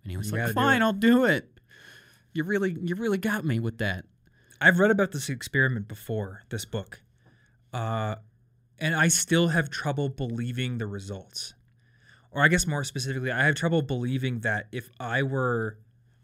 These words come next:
Speaker 2: the teacher in one of those experiments, that I would actually do that. 'Cause, like, it, it's very analogous to the whole, like, the Nazis, "I'm just taking orders" kind of thing.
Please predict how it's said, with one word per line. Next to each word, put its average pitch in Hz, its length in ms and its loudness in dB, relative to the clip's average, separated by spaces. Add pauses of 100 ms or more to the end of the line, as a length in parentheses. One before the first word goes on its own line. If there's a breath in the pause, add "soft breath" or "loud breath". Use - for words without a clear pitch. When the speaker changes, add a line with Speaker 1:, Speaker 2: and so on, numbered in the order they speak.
(120)
Speaker 2:
the 123 80 -6
teacher 113 640 -2 (160)
in 131 200 -4
one 123 120 -2
of 123 80 -2
those 117 100 -4
experiments, 127 600 -2
that 120 140 -4
I 117 60 0
would 117 140 -2
actually 110 420 -6
do 107 240 -6
that. 95 340 -18 (560 soft breath)
'Cause, 151 120 0
like, 156 120 4
it, 156 220 -4 (160)
it's - 340 -2 (120)
very 180 320 4
analogous 156 480 2
to - 80 -10
the 143 80 -4
whole, 143 500 -2 (360 soft breath)
like, 127 260 -8
the 135 100 0
Nazis, 139 540 -4
"I'm 139 180 -2
just 135 160 -4
taking 139 220 -4
orders" 135 300 -4
kind 120 180 -4
of 113 60 -8
thing. 107 320 -8